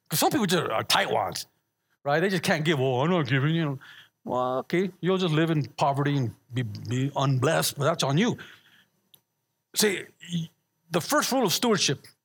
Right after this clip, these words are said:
is this. He owns everything, and I just take care of it.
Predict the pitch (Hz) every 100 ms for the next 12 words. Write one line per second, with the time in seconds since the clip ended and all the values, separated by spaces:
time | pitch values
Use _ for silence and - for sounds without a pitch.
0 | - 143 113 170 - - - - _ _
1 | _ _ _ _ _ _ _ _ _ _
2 | _ _ _ - 220 254 220 180 202 165
3 | 143 143 147 - _ _ _ _ _ _
4 | _ _ _ _ - 143 143 147 147 -
5 | 147 - 156 123 104